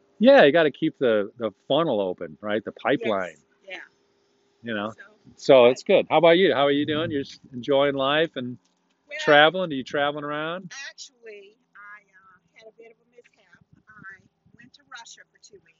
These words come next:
Speaker 1: Wow,
Speaker 2: on
Speaker 1: Russia?
Speaker 2: a
Speaker 1: Really?
Speaker 2: holiday.
Speaker 1: So did,
Speaker 2: Yeah.
Speaker 1: what did you do? Did you go, like, go to Moscow or down to that, what was
Speaker 2: Well
Speaker 1: that, that city where they had the Olympics?
Speaker 2: Uh,
Speaker 1: Uh,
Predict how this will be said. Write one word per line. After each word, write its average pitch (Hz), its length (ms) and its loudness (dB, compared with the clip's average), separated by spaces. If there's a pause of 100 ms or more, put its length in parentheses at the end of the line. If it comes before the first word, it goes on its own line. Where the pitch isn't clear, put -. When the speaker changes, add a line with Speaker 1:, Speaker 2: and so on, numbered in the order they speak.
Speaker 1:
Wow, 190 260 -4
Speaker 2:
on 123 80 -4
Speaker 1:
Russia? 196 300 0
Speaker 2:
a 226 60 -4
Speaker 1:
Really? 202 160 -2
Speaker 2:
holiday. 269 200 -12 (280)
Speaker 1:
So 180 180 2
did, 175 180 0
Speaker 2:
Yeah. 156 60 -10
Speaker 1:
what 185 80 -2
did 220 120 -6
you 220 60 -2
do? 233 160 -4
Did 131 180 -6
you 127 100 -2
go, 139 140 0
like, 120 180 4
go 123 180 2
to 107 60 -4
Moscow 143 640 0
or 113 120 2
down 120 260 -4
to 117 80 -2
that, 107 220 2 (540)
what 208 120 0
was 247 140 -2
Speaker 2:
Well 196 140 6
Speaker 1:
that, 120 60 -14 (260)
that 135 240 -6
city 165 360 0
where 135 120 2
they 123 80 0
had 131 140 0
the 113 100 -2
Olympics? 107 560 -10 (920)
Speaker 2:
Uh, 131 40 -8
Speaker 1:
Uh, 110 180 -2